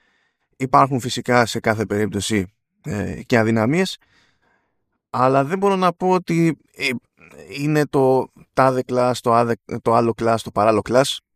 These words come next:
διότι έχουν κάνει μια προσπάθεια, τέλος πάντων, ενώ πατάνε σε κάποιες νόρμες, να αποφύγουν την παραδοσιακή λογική των classes. Οπότε είναι περισσότερο σαν να διαλέγουμε όπλο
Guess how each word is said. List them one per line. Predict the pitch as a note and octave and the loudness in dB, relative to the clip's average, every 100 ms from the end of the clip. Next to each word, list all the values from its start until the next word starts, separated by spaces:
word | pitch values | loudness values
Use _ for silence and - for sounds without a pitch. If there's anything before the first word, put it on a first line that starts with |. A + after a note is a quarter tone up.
| _ _ _ | _ _ _
διότι | - A#2+ B2 B2 C3 A#2+ A2+ A2 - | -8 0 0 0 -2 0 0 -2 -4
έχουν | C#3 D#3 | -4 -2
κάνει | D3 D3+ | 0 0
μια | C#3+ | 0
προσπάθεια, | A2 - C3 B2+ | -2 0 0 0
τέλος | G#2+ G2+ | -4 -4
πάντων, | - A#2 A#2+ C3+ | 0 0 0 0
ενώ | A#2+ | 0
πατάνε | C3+ C#3 D3+ C#3 | 0 0 2 0
σε | A2 | 0
κάποιες | G2+ F2+ | -4 -2
νόρμες, | G#2 A2 A#2 - _ _ _ _ | 0 0 -2 -6 _ _ _ _
να | - A#2+ B2 | -2 2 2
αποφύγουν | A#2 A#2 D#3+ E3 E3 E3 D#3+ D#3+ D3 - | 0 -2 0 2 2 0 0 -4 -6 -8
την | - C#3 C3 B2+ B2 A#2+ A2+ - _ _ _ _ _ | 0 2 4 4 2 0 -2 -10 _ _ _ _ _
παραδοσιακή | C#3+ C3 A#2+ B2+ A2 D3 | 2 2 0 0 -2 0
λογική | C3+ A2 G2+ C3 B2+ A#2+ _ | 2 2 0 2 2 0 _
των | - A2 | -6 -2
classes. | A2+ G#2+ - D#2+ - | 0 0 -4 -14 -16
Οπότε | - B2+ C3 C#3+ - _ _ _ _ _ | -4 -2 2 2 0 _ _ _ _ _
είναι | C3 C#3+ | -2 -2
περισσότερο | C#3 C3+ A#2+ C#3 C3+ | 2 2 2 -2 -2
σαν | C3+ | -2
να | C3 | -2
διαλέγουμε | B2+ A#2+ A#2 A#2 A2 | 0 0 0 2 2
όπλο | G#2+ A2+ G2 - | 2 2 0 -2